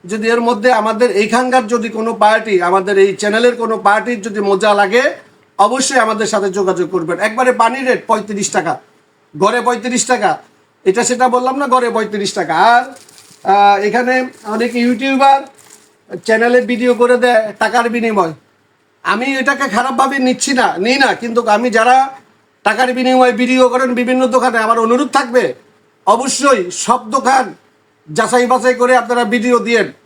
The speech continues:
অনলাইন একটা ভালো মাধ্যম। অনলাইনে হচ্ছে আপনার এখানে একটা ব্যবসায়িক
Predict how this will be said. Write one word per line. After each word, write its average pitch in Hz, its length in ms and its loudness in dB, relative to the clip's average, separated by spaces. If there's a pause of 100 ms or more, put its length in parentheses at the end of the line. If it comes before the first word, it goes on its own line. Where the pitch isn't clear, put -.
(380)
অনলাইন 233 380 2
একটা 247 200 0
ভালো 220 260 2
মাধ্যম। 214 340 0 (100)
অনলাইনে 247 580 2 (480)
হচ্ছে 208 240 -2
আপনার 233 320 2
এখানে 233 260 -2
একটা 240 180 -2
ব্যবসায়িক 247 480 0